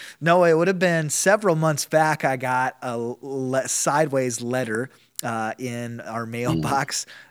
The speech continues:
Speaker 1: Uh, it was anonymous, so there was no name attached to it.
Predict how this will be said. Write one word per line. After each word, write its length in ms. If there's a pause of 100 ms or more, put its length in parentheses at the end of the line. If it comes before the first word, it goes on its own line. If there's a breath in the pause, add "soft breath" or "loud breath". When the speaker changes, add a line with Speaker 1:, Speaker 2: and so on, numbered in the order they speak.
Speaker 1:
Uh, 320
it 160
was 340
anonymous, 580
so 160
there 100
was 120
no 380
name 360
attached 480
to 120
it. 160